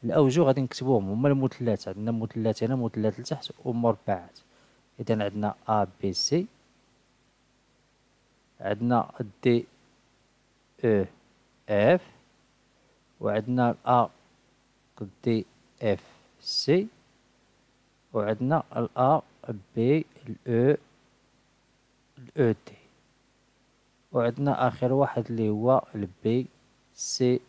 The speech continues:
اف او. إذن هادو كلهم دي فاس. دابا غادي نمشي لي زاغي.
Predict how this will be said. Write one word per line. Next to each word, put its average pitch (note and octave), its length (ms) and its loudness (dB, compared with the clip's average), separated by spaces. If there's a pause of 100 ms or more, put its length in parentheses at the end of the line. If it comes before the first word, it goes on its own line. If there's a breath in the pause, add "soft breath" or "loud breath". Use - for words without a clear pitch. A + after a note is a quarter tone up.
اف A#2+ 220 2 (380)
او. G#2 120 0 (240)
إذن B2 220 0
هادو C#3+ 200 4
كلهم D#3+ 400 4
دي B2 160 2
فاس. - 400 -10 (680)
دابا C#3+ 280 4
غادي D#3 200 4
نمشي F3+ 420 -2
لي C#3 280 4
زاغي. A2 400 4